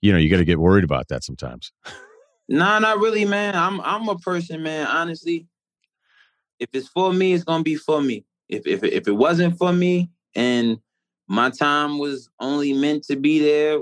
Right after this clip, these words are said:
Speaker 2: for very few and they want the next person in line to get him a shot, it is what it is. You know what I'm saying? Like, me holding on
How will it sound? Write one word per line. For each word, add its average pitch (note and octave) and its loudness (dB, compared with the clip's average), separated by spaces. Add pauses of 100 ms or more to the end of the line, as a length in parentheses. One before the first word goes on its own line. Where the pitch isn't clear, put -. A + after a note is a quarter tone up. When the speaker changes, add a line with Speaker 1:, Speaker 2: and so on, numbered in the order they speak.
(120)
Speaker 2:
for C3 -2
very D3 0
few E3+ 0 (120)
and G2 -10
they A#2 2
want D3 -2
the A#2 -2
next C#3 -2
person D3 -2
in C#3+ -2
line D3 0
to D3 -4
get D#3+ -4
him E3 -2
a D#3+ -4
shot, F3 0 (1160)
it D3+ 0
is G3 2
what G3 0
it G3 0
is. D3 -2
You C3+ -4
know D#3+ -2
what E3 -2
I'm E3+ -2
saying? E3 -4
Like, D3 0
me D3+ 2
holding D#3+ 0
on D#3+ 0